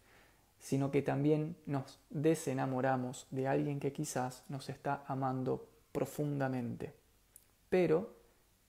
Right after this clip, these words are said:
en otra esfera. Me parece que importante para pensar, quizás, cuántas veces hemos dejado de lado a alguien porque no cumplía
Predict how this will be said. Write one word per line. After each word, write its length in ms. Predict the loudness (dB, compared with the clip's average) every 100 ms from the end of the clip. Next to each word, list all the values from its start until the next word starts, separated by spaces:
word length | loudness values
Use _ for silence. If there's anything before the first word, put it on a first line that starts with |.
| -2
en 140 | 0
otra 200 | 0 -2
esfera. 400 | -4 -2 -2 -4 -10 _ _ _ _ _ -20 -20 -20 -20 _ _ _ _ _ _ -6
Me 120 | 0
parece 380 | 4 6 6 2
que 80 | 2
importante 600 | -2 -4 -2 -2 -2 -6
para 340 | -6 -6 -8
pensar, 680 | -6 -6 -6 -2 -2 -2 -6 -18 _
quizás, 560 | -8 -4 -2 -4 -8 -20 _ _ _ _ _ _ _ _ _ _ _ _ _
cuántas 400 | 2 4 4 2
veces 320 | 2 2 0 0
hemos 200 | 0 -2
dejado 540 | -2 0 2 2 -2 -8 -2
de 160 | 2
lado 300 | 2 2 2
a 60 | 2
alguien 420 | 2 0 -4 -8 -12 _ -20 _ -20 -20 _
porque 260 | 0 2 2
no 140 | 2
cumplía 760 | 0 0 2 4 6 6 2